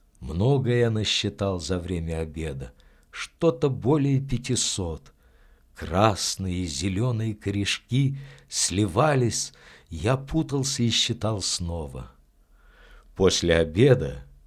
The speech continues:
когда все стали расходиться, я понял, что более не попаду сюда. В последний раз окинул я взглядом стройные ряды книг и остановился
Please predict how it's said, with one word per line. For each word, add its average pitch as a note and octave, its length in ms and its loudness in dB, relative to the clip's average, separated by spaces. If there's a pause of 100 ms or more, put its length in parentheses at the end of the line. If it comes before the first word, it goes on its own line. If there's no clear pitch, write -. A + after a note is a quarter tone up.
когда D#2+ 360 -4
все E2+ 240 -6
стали C#2+ 380 -4
расходиться, C#2 960 -8 (500)
я A2 220 0
понял, C3+ 420 0
что - 300 -4
более C3 540 0
не B2 180 0
попаду G#2+ 720 -2
сюда. C#2 680 -8 (720)
В - 160 -20
последний A#2 760 2
раз G#2+ 540 -4 (520)
окинул D3+ 560 2
я C3+ 160 4
взглядом A2+ 640 2
стройные A2 640 2
ряды F#2+ 240 -2
книг C3+ 480 -2 (540)
и A#2 100 4
остановился C3+ 1080 4